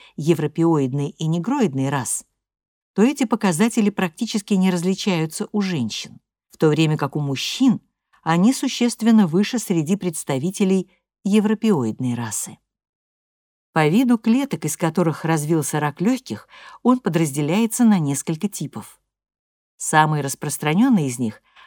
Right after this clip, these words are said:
аденокарцинома, составляющая около сорока процентов всех случаев рака легких в С Ш А. Этот тип рака зарождается в слизеобразующих клетках дыхательных путей. Вторая наиболее распространенная форма —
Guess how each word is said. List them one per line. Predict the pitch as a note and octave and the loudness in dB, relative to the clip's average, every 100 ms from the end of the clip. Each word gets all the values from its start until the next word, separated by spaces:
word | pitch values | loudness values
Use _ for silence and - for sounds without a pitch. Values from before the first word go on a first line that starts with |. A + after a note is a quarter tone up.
| - | -4
аденокарцинома, | C#3+ G3+ A#3+ A3+ A3 - A#3 A#3 F#3+ G#2 - - | 0 4 4 4 0 2 4 4 4 0 -8 -12
составляющая | - D#3+ E3 D3+ G3 G#3+ - G3+ - | -8 -4 -2 2 2 2 2 0 0
около | F3+ F#3+ F3+ | -2 0 -2
сорока | - F3 E3 A#3 | -2 -2 -2 -4
процентов | G3+ F3 - F#3 F3+ E3+ | -4 -4 -2 -4 -4 -6
всех | - D#3+ | -6 -6
случаев | - E3 - D3+ D3 | -4 -4 -4 -6 -4
рака | D3+ D#3+ | -4 -2
легких | C#3 E3+ - D#3+ | -4 -4 -8 -14
в | - | -10
С | - | -8
Ш | - C3+ | -6 -8
А. | A2 - _ _ _ _ _ _ | -10 -12 _ _ _ _ _ _
Этот | D#3+ D#3+ - - | -4 -2 -4 -8
тип | E3 D#3 | -8 -4
рака | D#3 A3 C#3+ - - - - | -2 -2 -4 -10 -14 -18 -6
зарождается | D#3 F3 E3 D#3+ A#3 A3+ F3+ | 0 0 0 0 0 0 -4
в | |
слизеобразующих | - A3 A#3+ F3+ D#3 E3 D#3+ F3+ D#3+ - C#3+ | -4 0 2 2 2 0 2 2 0 -4 -8
клетках | - A#3+ - G3+ | -2 -2 -2 -2
дыхательных | F3 D#3+ C3+ C3+ C#3+ C#3+ - | -2 -2 -4 -4 -6 -6 -8
путей. | E3 - G#2+ - _ _ _ _ | -10 -8 -10 -12 _ _ _ _
Вторая | - - F3 G#3 D4 B3+ | -12 2 4 4 2 2
наиболее | D#3+ D3+ D3 C3+ C3 | 2 2 0 0 0
распространенная | B2+ - C3 - C#3+ C#3 C3+ B2+ | -4 -8 -10 -6 -4 -2 -2 -2
форма — | B2 A3 A#3+ G#3 | 0 4 4 4